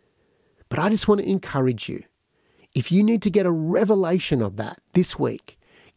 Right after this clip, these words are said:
get into the Word of God. Remind yourself again of just how much he loves you. Ask Holy Spirit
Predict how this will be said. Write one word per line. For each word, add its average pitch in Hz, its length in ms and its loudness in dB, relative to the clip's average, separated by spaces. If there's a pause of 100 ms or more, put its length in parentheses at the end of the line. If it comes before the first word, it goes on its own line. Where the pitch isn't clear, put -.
(180)
get 208 200 4
into 202 260 2
the 170 100 2
Word 151 280 2
of 131 120 0
God. 98 380 -6 (240)
Remind 160 680 2
yourself 175 560 2
again 113 580 -2 (380)
of 113 260 -4
just 214 480 -2
how 185 340 2
much 160 360 0
he 156 520 -2
loves 123 600 0
you. - 220 -10 (520)
Ask 233 320 0
Holy 214 300 0
Spirit - 480 -2